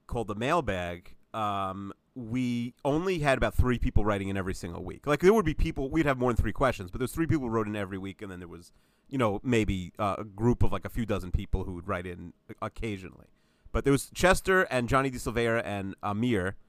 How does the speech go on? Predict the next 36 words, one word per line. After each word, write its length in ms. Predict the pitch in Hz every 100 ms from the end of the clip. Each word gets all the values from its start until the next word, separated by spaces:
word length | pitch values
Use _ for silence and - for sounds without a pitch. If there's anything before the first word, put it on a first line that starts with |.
| _ _ _ -
who 100 | 110
I 60 | 101
know 260 | 98 95 -
I 180 | 98
R 120 | 92 90
L 120 | 87
also, 460 | 127 123 107 85
were 160 | 85 95
the 80 | 90
three 200 | - 101
guys 160 | 92
who 60 | 98
wrote 180 | 92 87
in 80 | 87
every 220 | 113 110
single 280 | 107 95 92
episode. 580 | 87 101 - 85 82 87 - _ _ _ _ _ -
Uh, 160 | 82 73
and 120 | 123
maybe 120 | 127 107
this 120 | -
guy 120 | 101
Craig 240 | - 98
from 140 | - 85
Vancouver, 380 | 87 82 80 82
four 220 | 98 92
guys, 260 | 78 71 -
uh, 300 | 90 87 85 104 _ _ -
in, 220 | 117 107
of 140 | 113 101
the 80 | 101
whole 160 | 95
series. 460 | 85 90 67 - - _ _ _ _ _ _ _ _ _ _
So 360 | - - - - - -
that 120 | 101
was, 160 | 107